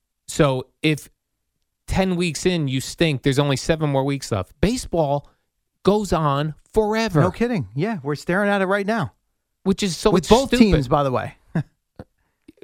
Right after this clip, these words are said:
Speaker 1: I keep hearing Yankee fans, "We're making the third wild card. It's gonna be awesome."
Speaker 2: Which Yankee fans? McMonagle, you mean?
Speaker 1: I don't know.
Speaker 2: <laughs>
Speaker 1: There's Yankee fans.
Speaker 2: We talked about, like, oh, these three big se-, this big stretch for the Yankees here, Orioles, Rays, and Astros. Now he's repositioning it.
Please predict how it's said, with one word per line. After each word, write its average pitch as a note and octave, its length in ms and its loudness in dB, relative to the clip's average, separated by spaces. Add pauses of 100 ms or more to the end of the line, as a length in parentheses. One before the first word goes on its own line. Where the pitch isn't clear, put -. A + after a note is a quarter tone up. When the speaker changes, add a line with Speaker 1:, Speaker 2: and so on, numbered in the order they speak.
(200)
Speaker 1:
I D3 200 0 (100)
keep E3+ 240 -10
hearing D#3+ 200 -2
Yankee D#3+ 260 -2
fans, C3+ 240 0
"We're A#3+ 140 0
making A3 420 -4
the F#3+ 160 -6
third G#3+ 420 -4 (120)
wild A3+ 420 -6
card. F3 220 -4
It's C#3+ 100 -10
gonna A3 160 -8
be A3 140 -4
awesome." A#3 260 -4
Speaker 2:
Which E3 160 0
Yankee C#3 240 -2
fans? A2+ 300 -12
McMonagle, C#3+ 520 -4
you D#3 80 -4
mean? E3+ 320 -4
Speaker 1:
I - 120 -2
don't B2+ 160 -2
know. F#2 140 -10 (320)
Speaker 2:
<laughs> C4 60 -4 (300)
Speaker 1:
There's C#3 160 -2
Yankee E3+ 280 4
fans. G3 180 0
Speaker 2:
We G#3+ 80 4
talked G#3+ 320 2
about, F#3 240 2
like, E3 220 0
oh, E3 120 2
these D3+ 220 -2
three E3 220 -2
big D3+ 180 -2
se-, D#3+ 240 -4
this C3 140 -4
big F3+ 200 0
stretch E3+ 360 -2
for - 80 -6
the D3+ 80 0
Yankees D#3 400 -4
here, C#3 180 -2
Orioles, D3+ 840 -2
Rays, D3 360 -2
and B2+ 100 -2
Astros. B2+ 560 -4
Now D3 140 0
he's C#3 180 -6
repositioning C3+ 560 -6
it. C3 120 -8